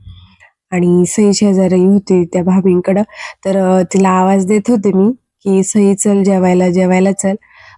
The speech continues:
पण, अ, त्या बोलल्या होत्या की, "मी तुला चॉकलेट देणार आहे." तर, अ, त्यांनी चॉकलेट दिलं नव्हतं, त्याच्यामुळे मग ती नाराज होती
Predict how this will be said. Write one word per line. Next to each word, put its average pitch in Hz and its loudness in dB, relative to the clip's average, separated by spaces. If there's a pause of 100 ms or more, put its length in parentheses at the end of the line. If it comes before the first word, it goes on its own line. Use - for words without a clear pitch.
(120)
पण, 196 -4
अ, 190 2 (100)
त्या 202 -4
बोलल्या 202 0
होत्या 214 -2
की, 196 -4
"मी 202 2
तुला 196 -2 (100)
चॉकलेट 196 -2
देणार 202 0
आहे." 208 0 (520)
तर, 196 -2
अ, 196 0
त्यांनी 202 0
चॉकलेट 196 0
दिलं 208 2
नव्हतं, 202 0
त्याच्यामुळे 190 0
मग 196 2
ती 208 -2
नाराज 196 0
होती 214 0